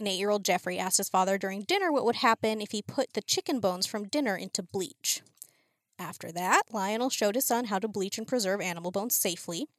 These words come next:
Uh, and according to forensic psychiatrist Carl Wallstrom,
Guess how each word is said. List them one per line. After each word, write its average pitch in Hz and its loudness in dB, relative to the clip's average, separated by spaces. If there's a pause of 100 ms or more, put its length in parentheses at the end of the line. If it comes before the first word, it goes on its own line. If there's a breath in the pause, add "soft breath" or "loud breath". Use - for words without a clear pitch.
(640 soft breath)
Uh, 170 0 (180)
and 190 -4
according 180 -2
to 175 -2
forensic 175 -6
psychiatrist 170 -2
Carl 185 0
Wallstrom, 202 -2